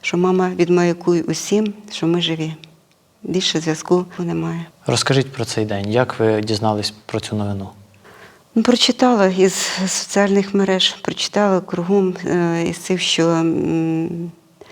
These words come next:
Speaker 1: відбувся вибух, що багато поранених, вбитих, е,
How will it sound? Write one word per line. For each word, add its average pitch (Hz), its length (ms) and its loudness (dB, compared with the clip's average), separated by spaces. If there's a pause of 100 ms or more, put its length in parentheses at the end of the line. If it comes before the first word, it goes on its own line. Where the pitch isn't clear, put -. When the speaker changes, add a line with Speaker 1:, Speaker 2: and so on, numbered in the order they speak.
(600)
Speaker 1:
відбувся 170 680 2 (840)
вибух, 190 600 2 (380)
що - 180 -6
багато 185 380 0
поранених, 175 760 2
вбитих, 175 580 2
е, 160 600 0